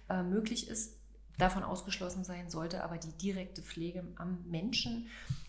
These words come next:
Und deswegen auch hier, wir brauchen eine größere Attraktivität. Und es ist eigentlich schon absurd, darüber zu reden, in dem Bereich, also vom Mindestlohn zu reden, ne? Also da sollte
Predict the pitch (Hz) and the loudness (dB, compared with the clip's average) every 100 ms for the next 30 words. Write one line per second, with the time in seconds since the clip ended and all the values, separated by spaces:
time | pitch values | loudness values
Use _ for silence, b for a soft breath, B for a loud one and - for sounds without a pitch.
0 | - 185 175 170 - 180 - 196 185 180 | 4 6 6 0 -4 -4 0 2 0 0
1 | 165 151 - 208 254 254 254 - - 185 | -4 -4 0 2 4 2 -2 -6 0 0
2 | 208 202 202 185 185 202 - - 196 - | 0 -2 -4 -4 -2 0 -2 -4 -6 -8
3 | - 180 175 - 208 220 B B B - | -4 -4 -2 2 4 4 B B B 6
4 | 170 165 - 160 156 - - - 156 170 | 6 6 2 -4 -4 -4 -6 -6 -4 -2
5 | 165 160 160 165 156 165 185 170 156 160 | -2 -2 -4 -8 -6 -4 -2 -4 -2 -2
6 | 165 165 160 156 147 156 151 180 202 - | -2 -4 -6 -6 -8 0 6 8 6 4
7 | 143 - 131 78 160 175 196 165 160 156 | -6 -8 -8 -8 -4 0 0 0 -4 -4
8 | 160 160 | -4 -4